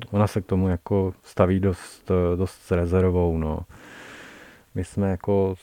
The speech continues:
si kdysi dávno řekli, že, že já uznávám, že ona dělala maximum tehdy, tak jak to v-, tak jak to byla schopná tehdy, eh, vnímat, nebo prostě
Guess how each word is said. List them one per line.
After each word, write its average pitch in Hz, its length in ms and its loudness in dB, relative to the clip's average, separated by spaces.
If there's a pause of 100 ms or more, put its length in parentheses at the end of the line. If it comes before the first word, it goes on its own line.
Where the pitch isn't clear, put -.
(120)
si - 240 -6
kdysi 92 320 -2
dávno 92 340 2
řekli, 92 460 0
že, 90 480 2 (240)
že 101 120 0
já 101 120 6
uznávám, 90 600 2
že 92 80 0
ona 92 180 4
dělala 90 380 2
maximum 90 640 0
tehdy, 87 460 0 (460)
tak - 200 -4
jak 90 160 -2
to 98 140 -2
v-, 90 180 -2 (360)
tak - 200 -2
jak - 120 0
to 95 100 2
byla 92 180 2
schopná 95 440 0
tehdy, 90 680 0
eh, 73 40 -4 (240)
vnímat, 90 560 2
nebo 87 460 2
prostě - 540 -4